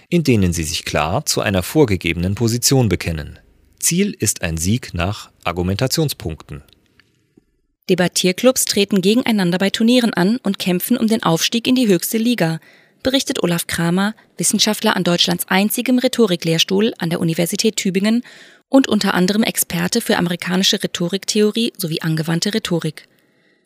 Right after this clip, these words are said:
Speaker 2: Das ist in den U S A fast so populär wie bei uns die Fußball-Bundesliga. Zwar gibt es auch in Deutschland mittlerweile erste Ansätze wie den Wettbewerb Jugend debattiert,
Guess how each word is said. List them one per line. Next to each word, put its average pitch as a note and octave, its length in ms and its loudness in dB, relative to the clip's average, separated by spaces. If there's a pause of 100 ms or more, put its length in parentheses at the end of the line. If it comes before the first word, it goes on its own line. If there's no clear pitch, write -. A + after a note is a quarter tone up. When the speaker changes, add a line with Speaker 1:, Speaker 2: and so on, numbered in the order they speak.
(300)
Speaker 2:
Das B3 140 0
ist F3+ 140 -4
in F#3+ 100 2
den F3 120 4
U E3+ 100 2
S E3+ 140 2
A G3+ 160 0
fast - 300 -6
so F#3+ 80 0
populär G3+ 480 0
wie G#3 80 2
bei G#3 100 2
uns A3 200 0
die A3+ 80 -2
Fußball-Bundesliga. E3 1040 -2 (800)
Zwar - 180 -8
gibt E3 180 -2
es E3+ 80 0
auch - 160 -4
in E3+ 100 0
Deutschland F3 400 4
mittlerweile G3+ 640 2
erste - 360 -2
Ansätze F#3+ 480 0
wie F#3 40 -4
den F3+ 180 0
Wettbewerb F3+ 520 -2 (320)
Jugend F3 320 -2
debattiert, E3+ 580 -2